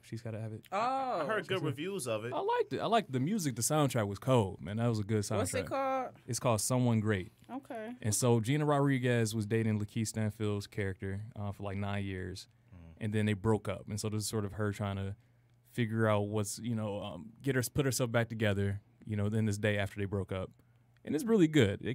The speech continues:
Speaker 1: have some g-, great scenes where they do flashbacks on their relationships, and she's
Speaker 3: Mm-hmm.
Speaker 1: trying to find closure before she moves to Sa-, San Francisco. Um, yeah, I, I loved it because of the soundtrack. The soundtrack was cold, one of the best soundtracks I've heard in a long time.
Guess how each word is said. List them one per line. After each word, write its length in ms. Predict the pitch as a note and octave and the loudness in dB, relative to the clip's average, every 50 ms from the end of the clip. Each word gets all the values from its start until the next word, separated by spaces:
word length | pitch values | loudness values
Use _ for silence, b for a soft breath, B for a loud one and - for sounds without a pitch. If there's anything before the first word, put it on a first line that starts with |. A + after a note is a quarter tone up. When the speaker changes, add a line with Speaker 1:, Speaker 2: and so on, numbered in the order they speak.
| D3 | 2
Speaker 1:
have 160 | D3+ C#3 A2+ A#2+ - - | 2 2 2 0 -6 -10
some 200 | - - B2+ A2 | -4 -2 0 0
g-, 100 | G#2+ A2+ | 0 -2
great 240 | - C3+ C3+ C3+ C3 - | 0 2 2 2 2 2
scenes 240 | C3+ C3 B2 A#2 | 2 2 2 2
where 120 | A2 A#2 A2 | 2 0 0
they 60 | A2+ | 0
do 80 | A2 G2 | -2 -4
flashbacks 580 | - A#2 A2+ A2+ A2 - - A2 G#2 G#2 - | -2 -2 0 0 0 0 -2 -2 -2 -2 -2
on 60 | G#2+ | -2
their 60 | G#2 G2+ | -2 -2
relationships, 680 | G#2 A2 G#2+ G#2+ - G#2+ - - A2 G#2 G2+ - - A#2 | -2 -2 -4 -4 -4 -8 -6 -6 -4 -6 -6 -6 -6 -4
and 240 | G#2+ G2 G2 G2+ b b b b b _ - | -4 -2 -4 -4 b b b b b _ -16
she's 100 | F#2 G#2 | -12 -6
Speaker 3:
Mm-hmm. 60 | - | -2
Speaker 1:
trying 120 | C3 A#2 | 0 0
to 60 | G#2 G2 | 0 0
find 240 | - G#2 G2+ G2 - | 0 0 0 0 -2
closure 580 | - A2+ A2 A2 G#2+ G2+ G#2+ G#2 G#2 G#2 G#2+ A2+ A#2 | 0 2 2 2 2 0 0 -2 -2 -2 -4 -4 -6
before 240 | A2 - - A2+ | -10 -6 -6 -6
she 140 | G#2 - G#2+ | -6 -4 -2
moves 240 | G#2+ G#2+ G#2 G2 - | -2 0 -2 -2 -4
to 100 | - G2+ | -8 -8
Sa-, 180 | F#2+ - G2+ G2+ - | -6 -6 -6 -6 -6
San 200 | - - A#2 G#2 | -6 -4 -4 -4
Francisco. 440 | G2 - - G2 - - F#2+ F#2+ F#2+ b b b b b b b b b - | -4 -6 -8 -8 -8 -8 -8 -8 -10 b b b b b b b b b -8
Um, 480 | A2+ G#2 G#2 D#2 C2+ C#2 - - A#2+ - _ _ _ | -6 -6 -4 -6 -6 -8 -10 -12 -14 -16 _ _ _
yeah, 260 | A#2+ C#3 C3 A2 A2 D3 - - - | 2 4 4 4 2 -2 -4 -6 -6
I, 40 | - | -6
I 20 | C#3 | -6
loved 240 | D#3+ F3 D#3+ C#3+ C3 | 2 2 4 4 4
it 40 | A#2 | 0
because 240 | A2 - A2 G2 | 0 -2 -2 -2
of 60 | G2 - | -2 -4
the 80 | A2+ | -4
soundtrack. 360 | A2 G#2 G2+ - D2+ - - | -4 -4 -4 -6 -8 -12 -12
The 60 | - - B2+ | -6 -2 0
soundtrack 280 | C3 B2 B2 A#2 G#2+ | 0 0 0 0 -2
was 100 | G#2+ G#2 | -2 -4
cold, 340 | - - A#2+ G#2+ G#2+ G#2+ G2+ | -2 0 0 0 0 0 0
one 100 | G#2+ G#2+ | 0 0
of 40 | G#2+ | 0
the 60 | G#2 | 0
best 200 | G2+ G#2 G2 - G#2+ | -2 -2 -4 -2 -2
soundtracks 380 | G#2+ G2+ G2 - G2 G2 - | -2 -2 -2 -4 -8 -8 -8
I've 100 | G2 F#2+ | -8 -6
heard 160 | G#2+ G2+ G2 | -4 -4 -4
in 60 | F#2 F#2 | -4 -4
a 60 | F#2+ | -4
long 200 | G2 F#2+ F#2 G2+ | -4 -6 -6 -6
time. 320 | G#2 G#2+ A2 G#2+ G#2+ A2+ | -4 -2 -2 -2 -2 -4